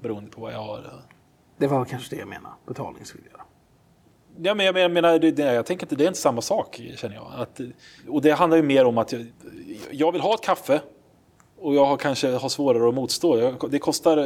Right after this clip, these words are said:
Speaker 1: eh, femtio spänn. Det vet jag, det är inte värt femtio spänn, för det kostar ingen annanstans. Men skitsamma, jag är på gott humör, jag betalar väl femtio
Speaker 2: Mm.
Speaker 1: spänn.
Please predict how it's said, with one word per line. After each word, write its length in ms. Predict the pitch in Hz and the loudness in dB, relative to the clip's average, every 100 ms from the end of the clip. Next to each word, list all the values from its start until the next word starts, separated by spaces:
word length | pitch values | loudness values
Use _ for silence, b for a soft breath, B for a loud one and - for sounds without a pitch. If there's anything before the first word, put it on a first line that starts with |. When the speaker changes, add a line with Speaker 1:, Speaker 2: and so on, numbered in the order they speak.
| 131 | -2
Speaker 1:
eh, 60 | |
femtio 540 | 123 120 - 139 98 - | -8 -12 -4 -4 -4 -12
spänn. 300 | - 107 110 | -10 -10 -6
Det 220 | 123 143 | -4 -4
vet 300 | 135 135 123 | -4 -4 -2
jag, 120 | 120 107 | -2 -2
det 60 | |
är 20 | |
inte 140 | 127 113 | -4 0
värt 200 | 160 - | 0 2
femtio 240 | 123 - | -4 -6
spänn, 180 | - 110 | -10 -10
för 60 | 117 | -10
det 60 | |
kostar 280 | 120 120 117 | -12 -8 -8
ingen 140 | 113 | -8
annanstans. 420 | 110 131 127 104 - | -10 -8 -8 -10 -12
Men 140 | 120 | -10
skitsamma, 640 | - 135 - 143 117 139 | -6 -6 0 0 2 4
jag 60 | 135 | 4
är 40 | |
på 120 | 131 127 | 4 -2
gott 200 | 127 - | -6 -6
humör, 240 | 131 123 | -6 -4
jag 100 | 113 | -4
betalar 320 | 120 127 117 | -2 0 2
väl 80 | 139 | 2
femtio 160 | 127 117 | -2 -6
Speaker 2:
Mm. 100 | 170 | -10
Speaker 1:
spänn. 200 | - | -12